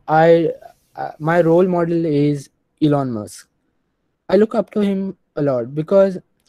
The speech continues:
he never give, gives up. Like, so many rocket launch failures, SpaceX, Tesla, building Tesla, SolarCity, Neuralink, OpenAI, he never gave up.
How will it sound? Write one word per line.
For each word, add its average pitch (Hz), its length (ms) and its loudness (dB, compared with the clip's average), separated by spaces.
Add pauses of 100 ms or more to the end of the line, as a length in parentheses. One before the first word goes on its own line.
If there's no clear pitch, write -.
(600)
he 226 60 2
never 214 220 2
give, 160 300 -2 (180)
gives 151 240 -4
up. 113 140 -10 (1600)
Like, 170 300 -2 (600)
so 190 260 0
many 202 280 0
rocket 160 360 0
launch 156 300 -4
failures, 143 640 -4 (120)
SpaceX, 170 800 -4 (560)
Tesla, 143 640 -4 (120)
building 147 320 -2
Tesla, 143 580 -6
SolarCity, 151 960 -4 (520)
Neuralink, 151 600 0 (200)
OpenAI, 147 720 -4
he - 120 -6
never 185 220 0
gave 151 220 2
up. 123 160 -4